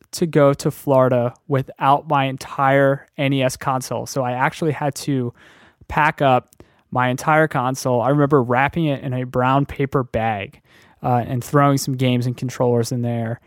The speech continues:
and the R F switch, uh, and, and the big bulky A C adapter,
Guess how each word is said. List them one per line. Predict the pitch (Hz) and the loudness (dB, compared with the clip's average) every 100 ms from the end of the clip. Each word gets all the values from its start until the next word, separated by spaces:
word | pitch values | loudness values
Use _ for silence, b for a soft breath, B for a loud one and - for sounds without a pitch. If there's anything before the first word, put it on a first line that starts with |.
| b b - | b b -6
and | 131 | 0
the | 127 | 4
R | 123 120 | 6 6
F | 123 | 4
switch, | - - 127 123 - - | -2 -2 -2 -2 -6 -10
uh, | - 139 123 123 | -2 0 0 0
and, | 131 127 - | -2 -4 -2
and | 131 | -4
the | 123 | -4
big | - 135 135 _ | 2 2 2 _
bulky | 127 123 - 120 117 b b b b | 2 2 0 -2 -2 b b b b
A | 139 127 | 0 0
C | - 123 | 2 0
adapter, | 120 110 110 - 117 113 127 | 0 0 -2 -4 -4 -4 -8